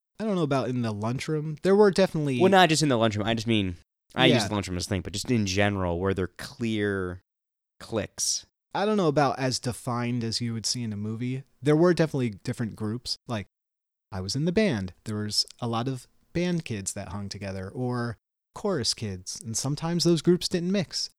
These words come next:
Speaker 1: Sometimes they did 'cause they were both music, but not necessarily. There were definitely all the sports people that hung together, but even there, to me, I just saw them all as, like,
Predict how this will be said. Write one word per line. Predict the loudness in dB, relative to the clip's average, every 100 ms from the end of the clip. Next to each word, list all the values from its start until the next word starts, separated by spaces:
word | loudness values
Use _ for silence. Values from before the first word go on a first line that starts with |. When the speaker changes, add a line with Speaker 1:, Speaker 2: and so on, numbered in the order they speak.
| _ _ -12
Speaker 1:
Sometimes | -6 0 2 2
they |
did | 2 2 0
'cause | -2
they | -2
were |
both | -2 -2 -2
music, | -2 -2 -6 -8
but | -8
not | -8 -8
necessarily. | -8 -4 -2 -2 -4 -6 -10 _ _ _ _ _
There | -6 -4
were | -2
definitely | -4 -2 0
all | 0
the | 0
sports | 0 0 0 -4
people | -6 -6 -4 -6
that | -8 -12
hung | -12 -10 -8
together, | -6 -6 -8
but | -4 -6 -6 -4
even | 0 2 2
there, | 2 2 -2 -6 _
to | -6
me, | 0 2 2
I | 0
just | 0 -2
saw | -2 -4
them | -4
all | -4 -6
as, | -8
like, | -8 -12